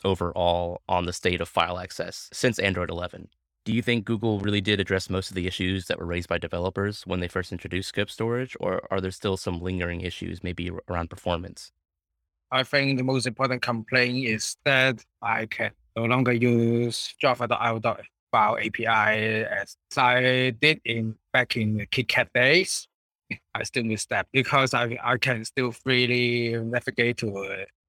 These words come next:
Speaker 2: the directory tree as I, as I like. But that's my problem because I still use the concept of desktop computer into an Android device and ignoring the, those privacy concerns.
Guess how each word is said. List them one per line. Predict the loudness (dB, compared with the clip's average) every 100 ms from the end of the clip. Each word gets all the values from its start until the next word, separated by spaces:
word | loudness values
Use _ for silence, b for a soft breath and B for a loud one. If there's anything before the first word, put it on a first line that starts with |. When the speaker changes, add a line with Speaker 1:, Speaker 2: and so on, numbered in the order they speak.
| 0
Speaker 2:
the | 2 2 0 -4 -6 -10 _
directory | 0 2 2 0
tree | 0 0 2
as | 2 0 -4
I, | -8 -10
as | -4
I | -2
like. | 0 -2 -2 -6 -10 _ _ _ _ _
But | 2 2 0 -10 _ 2
that's | 4
my | 4 0
problem | 4 4 6 4
because | 2 2 6 6 6 4 2 -2 -8 _
I | -8
still | -2 2 4
use | 6 4
the | 0
concept | -2 0 2 2 0
of | 0 -8 _
desktop | -2 0 0 -2
computer | -4 0 2 4 6 8 8 6
into | 2 0 0 0
an | 2 0
Android | 0 0 2 0
device | 0 2 2 2 -4 -8 0
and | 2 4 4 0
ignoring | 0 2 4 4 2 -2
the, | -4 -4 -6 _
those | 0 0 -2
privacy | -4 -4 -6 -12
concerns. | -10 -10 -2 0 0 -2 -4 -6 -6